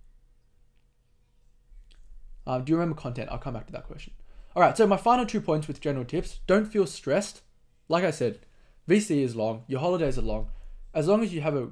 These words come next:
decent plan, you do a bit of work each day, there's no reason really to be stressed. People are stressed because they don't have a plan, because they don't put in work every day. So if you do that, you won't really be stressed. So when you work tomorrow, don't think about your sac in term two.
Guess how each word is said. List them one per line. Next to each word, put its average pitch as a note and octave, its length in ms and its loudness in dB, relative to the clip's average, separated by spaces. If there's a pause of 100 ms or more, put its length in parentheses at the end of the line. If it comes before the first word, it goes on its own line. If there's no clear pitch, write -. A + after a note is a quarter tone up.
decent C#3+ 300 -4
plan, B2+ 260 -2
you A#2+ 80 -8
do C#3+ 100 -2
a C#3 40 -2
bit C3+ 120 -2
of B2 60 0
work A#2 220 -4
each A2+ 180 -10
day, A2 420 -8
there's C#3+ 160 0
no F3+ 120 2
reason B2+ 480 -4
really A2+ 220 -6
to A#2 100 -12
be A2+ 100 -10
stressed. - 380 -14 (300)
People G3 220 8
are F#3 60 4
stressed - 360 -4
because C3 200 -6
they C3 100 -2
don't B2+ 120 0
have C3+ 100 -4
a A#2+ 60 -2
plan, A2 340 -8
because A#2+ 240 -10
they B2+ 80 -4
don't C#3 200 -2
put B2+ 120 -6
in A2+ 80 -8
work A2+ 200 -2
every A2+ 180 -2
day. - 240 -6 (260)
So C#3 120 -4
if B2 80 -2
you B2 40 -6
do C3+ 140 0
that, A2+ 340 -4
you A#2 300 -6 (100)
won't A#2+ 220 -6 (180)
really A2+ 380 -6 (100)
be C3+ 80 -12
stressed. - 460 -14 (340)
So D3+ 140 -2
when F3 100 2
you F#3 140 0
work F#3+ 260 2
tomorrow, B2 460 -2
don't B2+ 260 -6
think B2+ 160 -8
about A#2+ 320 -4 (160)
your A2+ 120 -10
sac - 420 -8 (640)
in A#2 140 -8
term A2+ 280 -8
two. A2 300 -8